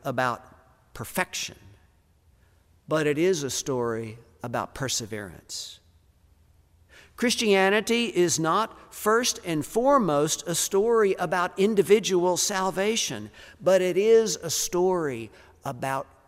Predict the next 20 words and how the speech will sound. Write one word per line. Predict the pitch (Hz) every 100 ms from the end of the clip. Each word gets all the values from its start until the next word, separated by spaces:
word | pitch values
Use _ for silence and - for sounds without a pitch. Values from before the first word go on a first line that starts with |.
| -
community | 131 127 151 156 135 - 127 113 110 - -
redemption. | 113 - 135 - - - - - _ _ _ _ _ _ _ _ _ _ _ _ - - -
Christianity | 285 - 262 226 190 196 233 247 220 -
is | - 180 175
not | 233 262 254 202
a |
story | 190 - 202 196 214 214 214 -
about | 170 165 156 - - -
enlisting | 170 170 151 220 - 233 208 185
Jesus | 135 180 196 202 196 -
to | 175
run | 170 175 170 -
errands | 165 190 180 156 143
for | - 139 120
us, | 160 131 104 - - - - _ _ _ _ _ _ _ _
but | - 165
it | 165 160
is | 165 190 202 196 160
a | 147
story | 131 - 143 127 127 127 127